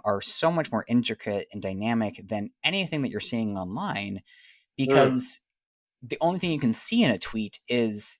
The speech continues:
Speaker 1: whatever it is, three sentences, right? So all you're seeing are these people. And then you're seeing the, the Instagram posts or the people, you're seeing the people who are the loudest and often the most simplistic in thought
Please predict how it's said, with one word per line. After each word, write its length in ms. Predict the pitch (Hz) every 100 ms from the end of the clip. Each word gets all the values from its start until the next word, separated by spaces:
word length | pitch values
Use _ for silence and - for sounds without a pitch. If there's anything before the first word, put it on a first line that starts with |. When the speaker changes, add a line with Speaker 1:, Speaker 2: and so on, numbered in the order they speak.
| -
Speaker 1:
whatever 340 | 127 113 104
it 60 | 95
is, 140 | 95
three 180 | - 117
sentences, 580 | - 98 104 - - -
right? 160 | 101 -
So 160 | 120 -
all 140 | 151
you're 160 | 160 123
seeing 280 | - 143
are 60 | 123
these 160 | 98 -
people. 380 | 92 - 85 -
And 160 | 117
then 220 | 120 117 113 - - -
you're 100 | 117
seeing 640 | - 131 131 127 120 107
the, 380 | 113 107 101 - _
the 120 | 117 101
Instagram 440 | 117 - 107 98
posts 320 | - 101 -
or 60 | 113
the 80 | 101
people, 340 | - 131 117
you're 140 | 113 113
seeing 220 | - 160
the 40 |
people 180 | 143 131
who 100 | 127
are 80 | 117
the 100 | 104
loudest 640 | 95 92 117 175 - - - - - - _ _ _ _ _ _ _ 127
and 120 | 127 117
often 260 | 127 -
the 60 | 143
most 280 | 120 117 -
simplistic 680 | 98 - 131 - - 104 -
in 420 | 117 104 101 90 -
thought 540 | - 160 156 67 -